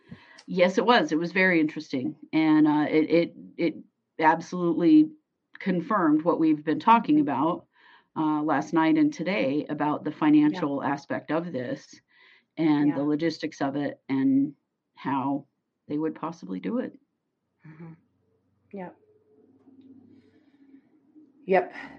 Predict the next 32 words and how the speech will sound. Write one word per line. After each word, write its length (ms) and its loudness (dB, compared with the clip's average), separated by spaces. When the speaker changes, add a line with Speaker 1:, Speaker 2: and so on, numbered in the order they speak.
Speaker 2:
That's 300 0
definitely, 680 -4
uh, 260 -6
yeah, 360 4
I'm 160 2
very 260 4
interested 420 -4
for 100 -4
Tuesday. 500 -2
Very 320 0
interested. 520 -10
Speaker 1:
Yeah, 300 0
it's 120 -20
gonna 200 -2
be 120 -4
an 80 -2
interesting, 600 -4
interesting 420 -8
day. 160 -2
We'll 200 -2
be 140 -2
right 260 -6
here 200 -6
live 220 -8
streaming 280 -8
the 60 -8
whole 180 -8
thing. 380 -6
Speaker 2:
You 160 -12
know 200 -6
we 160 -6
will. 440 -2